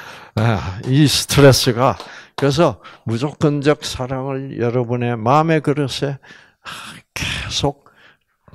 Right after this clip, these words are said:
담으시기를 바라면서, 그 담는 것도 재밌어. 그리고 담으면 담을수록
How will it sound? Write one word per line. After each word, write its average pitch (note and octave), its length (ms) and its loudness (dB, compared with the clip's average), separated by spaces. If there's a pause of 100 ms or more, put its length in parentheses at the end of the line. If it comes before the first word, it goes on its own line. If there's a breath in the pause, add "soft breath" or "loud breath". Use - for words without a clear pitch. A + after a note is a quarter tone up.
(160)
담으시기를 G#2+ 960 2 (560 soft breath)
바라면서, E2 580 -6
그 A#2 260 -4 (360 loud breath)
담는 C3 520 2
것도 D#3 380 0
재밌어. C3 720 -4 (560 loud breath)
그리고 A2+ 340 -2
담으면 A2+ 680 2
담을수록 F3+ 960 -4